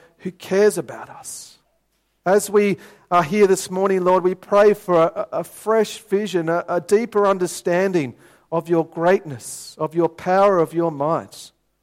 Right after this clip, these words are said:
Lord, that you will show us,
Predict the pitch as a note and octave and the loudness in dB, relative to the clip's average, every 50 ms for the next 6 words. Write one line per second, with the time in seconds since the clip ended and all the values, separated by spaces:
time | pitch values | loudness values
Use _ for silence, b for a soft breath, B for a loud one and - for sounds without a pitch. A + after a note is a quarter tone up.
0 | _ _ _ _ _ _ _ _ _ - E3 F3+ F#3+ F#3+ F#3 E3+ F3 E3+ F3+ F#3+ | _ _ _ _ _ _ _ _ _ -4 0 2 2 2 2 2 0 -4 -4 -4
1 | G#3 G#3+ G#3 F#3+ F#3 F3 E3 b b b b b b - - - G3+ G#3 G#3+ G#3+ | -2 0 2 2 2 0 -2 b b b b b b -12 -4 0 0 2 2 4
2 | G3 D3 A#2+ B2 - - - - - - - - _ | 2 2 0 -2 -8 -12 -12 -12 -12 -12 -16 -18 _